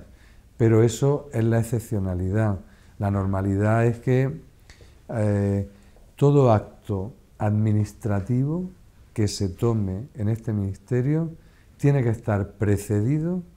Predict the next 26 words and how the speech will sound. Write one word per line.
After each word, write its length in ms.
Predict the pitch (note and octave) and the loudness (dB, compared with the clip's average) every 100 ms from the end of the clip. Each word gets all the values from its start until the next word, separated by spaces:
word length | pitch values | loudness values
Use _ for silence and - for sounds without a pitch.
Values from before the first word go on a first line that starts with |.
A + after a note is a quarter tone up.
| - - - | -20 -20 -6
de 100 | A#2 | 0
un 80 | A#2+ | 2
acto 280 | A#2+ A#2+ D3 | 2 0 0
de 100 | C3+ | 0
conocimiento. 840 | G#2+ F2+ - F2+ F2+ D#2+ E2 - F#2+ - - | -2 -4 -6 -4 -4 -4 -6 -12 -20 -20 -16
Es 140 | - G2+ | -8 -4
decir, 420 | F#2+ - F2+ E2 - - - - - | -4 -4 -8 -8 -14 -20 -20 -20 -4
aquí 460 | G#2+ G2+ C#3 D#3+ E3 | -2 0 0 -2 -2
la 140 | A#2 | -2
administración 1040 | A2 G#2+ G2+ G2 G2 G2 - D3 E3 F3 - - - - | 0 0 0 -2 -4 -4 -2 -2 -2 -4 -8 -20 -14 -6
va 400 | F#2+ A#2 D#3 D#3 | 0 2 0 -2
después 920 | A#2 G#2+ - - C3+ D#3+ E3 - - - - - - - - | -2 -2 -4 -8 -4 -2 -4 -10 -20 -20 -20 -20 -20 -18 -4
del 360 | G#2+ A2+ G#2 | 2 4 4
análisis 600 | F#2+ G2 A#2+ D3 D#3 F3 - | 0 0 0 0 -2 -4 -4
y 40 | |
el 60 | G#2+ | -4
conocimiento 720 | G2+ F#2+ G2+ G#2+ C3+ C#3 C#3+ | -4 -4 -2 -2 -2 -2 -4
profundo 460 | G#2 G2 C#3 D#3 | -4 -4 -4 -2
de 80 | D3+ | -2
las 140 | G2 F2 | -4 -6
cosas. 420 | - F2 F#2+ G2 - - - - | -8 -10 -10 -14 -16 -20 -12 -2
La 100 | G#2+ | 2
administración 360 | A2 A#2 C3 | 2 2 2
está 220 | C#3 C#3 | 0 0
al 140 | B2+ G#2+ | 0 0
servicio 720 | - G#2+ B2+ D3 - F#3+ F#3 | -2 -2 -2 -4 -4 -4 -4